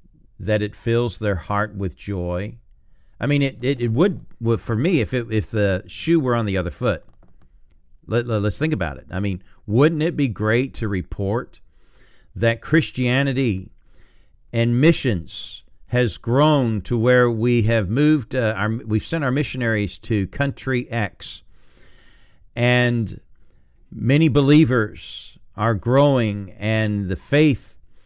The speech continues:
is increasing, and we have purchased a, a mosque or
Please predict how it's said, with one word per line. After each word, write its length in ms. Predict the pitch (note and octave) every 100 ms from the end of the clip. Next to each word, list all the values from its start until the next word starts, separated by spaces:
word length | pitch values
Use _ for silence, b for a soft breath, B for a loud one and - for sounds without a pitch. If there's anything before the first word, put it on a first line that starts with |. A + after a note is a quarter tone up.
| - - -
is 240 | B2+ A2+
increasing, 920 | B2 A2 - D#3 D#3 - A#2+ G2 G#2 _ _ _ _
and 280 | A#2+ B2 B2+
we 160 | B2+ B2+
have 340 | A2+ A2+ -
purchased 680 | - F#3+ F#3+ C3+ G#2+ - - - - - - - -
a, 380 | A2+ A2+ G#2+ G#2+
a 120 | A2
mosque 640 | A#2+ B2 D3+ A#2 - - -
or 800 | - B2 A#2+ A2+ A2 G#2 G2+